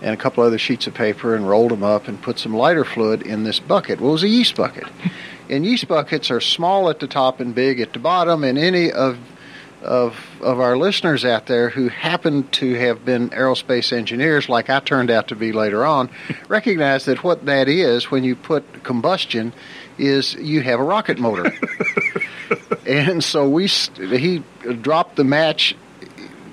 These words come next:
in this bucket, and up came the flame, and it, uh, caught my sister's hair on fire. It caught the drapes on fire in the office. Fortunately, the drapes weren't worth much, but,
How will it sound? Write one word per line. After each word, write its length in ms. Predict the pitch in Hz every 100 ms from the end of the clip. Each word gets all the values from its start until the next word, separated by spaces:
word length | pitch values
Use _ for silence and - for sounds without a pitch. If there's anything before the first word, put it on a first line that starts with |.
| -
in 220 | 160 143
this 180 | 127 113
bucket, 460 | - 214 - 139 -
and 280 | 127 127 123 - - - -
up 220 | 147 160 -
came 300 | 160 151 135
the 80 | 120
flame, 480 | - 175 175 151 127
and 80 |
it, 120 | 120 - - 110
uh, 260 | 117 107 - - - - - -
caught 220 | - -
my 100 | 120
sister's 460 | - 156 - 127 -
hair 220 | 139 131
on 140 | 123
fire. 220 | 117 120 127
It 60 |
caught 200 | - 127
the 60 | 131
drapes 500 | 113 120 131 - - - - - - - - - -
on 180 | 123 127
fire 240 | 117 123 123
in 80 | 117
the 100 | 117
office. 460 | 120 - 123 - - 117 -
Fortunately, 560 | - 165 156 147 117 123
the 80 | 117
drapes 340 | 135 143 -
weren't 280 | 120 127 202
worth 240 | 117 -
much, 360 | 117 123 - -
but, 160 | 120